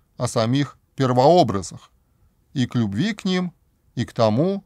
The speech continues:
чтобы чествовать их лобзанием и почтительным поклонением». Проскинисен по-гречески. «Не тем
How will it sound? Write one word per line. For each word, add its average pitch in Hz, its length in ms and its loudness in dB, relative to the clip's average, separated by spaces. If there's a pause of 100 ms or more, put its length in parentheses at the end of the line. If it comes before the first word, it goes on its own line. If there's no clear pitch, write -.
чтобы 95 340 -8
чествовать 165 680 -4
их 147 160 -6
лобзанием 143 760 2 (520)
и 143 140 -2
почтительным 135 880 -4 (360)
поклонением». 127 920 0 (580)
Проскинисен 127 880 -4 (240)
по-гречески. - 1200 -8 (1500)
«Не 165 200 0
тем 123 460 2